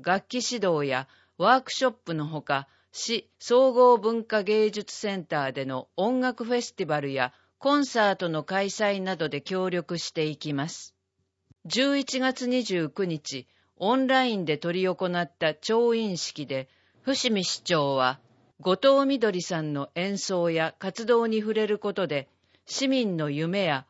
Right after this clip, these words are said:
誇りを育みたいと話しました。後藤さんはアメリカの自宅から出席。枚方は渡米前の思い出が詰まった大事な場所。ここを拠点に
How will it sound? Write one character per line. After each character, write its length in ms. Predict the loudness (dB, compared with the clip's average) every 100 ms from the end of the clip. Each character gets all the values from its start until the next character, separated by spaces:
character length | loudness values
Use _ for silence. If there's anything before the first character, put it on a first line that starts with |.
| _
誇 380 | -4 2 4
り 80 | 4
を 100 | 0
育 480 | 0 -4 -4 -2 -2
み 120 | -2
た 200 | -2 -2
い 140 | -2 -6 _ _
と 140 | -4 -2
話 300 | -2 -2 -4
し 100 | -4
ま 160 | -6
し 140 | -6 -10
た。 180 | -12 -12 _ _ _ _ _ _ _ _ _ 0
後 340 | 2 6 6
藤 100 | 4
さ 140 | 0 0
ん 80 |
は 220 | 2 0 0 -14 -10
ア 120 | 0 2
メ 160 | 4
リ 100 | 2
カ 140 | 0 0
の 80 |
自 180 | 0 -2
宅 320 | -2 -2 -2
か 140 | 0 2
ら 100 | 2
出 260 | 0 -6
席。 440 | -6 -8 -6 -10 -12 _ _ _ _ _ _ -4
枚 220 | 2 2
方 360 | 2 0 2 4
は 200 | 2 0 _ _
渡 160 | -2
米 280 | 6 8 8
前 280 | 6 4 4
の 240 | 2 -2
思 240 | -2 -2 0
い 100 | 2
出 120 | 0
が 80 | 0
詰 240 | -2 -4
ま 100 | -2
っ 100 | -4
た 200 | -2 -2
大 280 | 2 2 2
事 140 | -2
な 160 | -4 -2
場 140 | -2
所。 240 | -4 -6 -6 _ _ _ _ _ -2
こ 140 | -2
こ 200 | 6 6
を 80 | 6
拠 160 | 2
点 300 | 2 2 2
に 200 | -2 -4